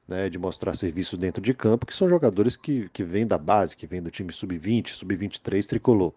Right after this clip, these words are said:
Então ele tenta também fechar o grupo dessa forma, reduzindo o número de medalhões, colocando alguns atletas da base, trazendo o Danilo Fernandes, por exemplo, que foi um, um reforço que chegou, machucou e ficou no banco, ele traz pro time titular, porque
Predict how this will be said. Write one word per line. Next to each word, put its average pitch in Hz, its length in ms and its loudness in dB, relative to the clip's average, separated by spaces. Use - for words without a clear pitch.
Então 90 240 2
ele 107 120 4
tenta 117 260 2
também 117 240 0
fechar 123 280 4
o 127 60 8
grupo 113 340 4
dessa 113 260 2
forma, 92 420 2
reduzindo 92 600 -2
o - 20 -2
número 101 260 2
de 92 80 -6
medalhões, 92 680 0
colocando 98 480 0
alguns 90 260 -2
atletas 82 420 -6
da 85 100 0
base, 104 580 4
trazendo 92 480 0
o 87 460 -2
Danilo 92 340 0
Fernandes, 90 500 -2
por - 180 -2
exemplo, 85 540 -2
que - 120 -20
foi - 200 -4
um, 85 480 -6
um - 40 -8
reforço - 500 2
que - 140 -12
chegou, 95 440 0
machucou 95 460 -2
e 90 60 0
ficou - 340 0
no 85 100 -4
banco, 98 440 2
ele 85 120 -6
traz - 300 2
pro - 140 0
time 92 200 -8
titular, 92 520 2
porque - 320 -2